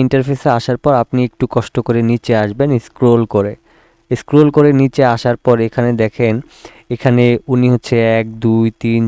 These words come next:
চার, এভাবে কিন্তু নাম্বার দেওয়া আছে, যাদের সবচাইতে বেশি ডাউনলোড হয় এবং সবচাইতে বেশি ফাইল এবং তাদের ইনকাম বেশি হয়, তাদেরকে দেখায় যে ইনি এক নাম্বার র্যাঙ্কিংয়ে আছে,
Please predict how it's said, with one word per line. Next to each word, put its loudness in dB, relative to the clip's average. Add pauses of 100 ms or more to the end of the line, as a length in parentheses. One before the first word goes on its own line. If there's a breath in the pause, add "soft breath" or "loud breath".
চার, 0 (140)
এভাবে 0
কিন্তু 0 (160)
নাম্বার 0 (160)
দেওয়া 2
আছে, -2 (160)
যাদের 0 (120)
সবচাইতে -4 (140)
বেশি -6 (140)
ডাউনলোড 0
হয় 2
এবং 2 (360 soft breath)
সবচাইতে -4 (160)
বেশি -2
ফাইল -2
এবং 0 (140)
তাদের -2
ইনকাম -2 (100)
বেশি -4
হয়, 0 (360 loud breath)
তাদেরকে 2 (140)
দেখায় 0
যে 0 (220)
ইনি 0 (140)
এক -10 (100)
নাম্বার 2
র্যাঙ্কিংয়ে -2
আছে, -10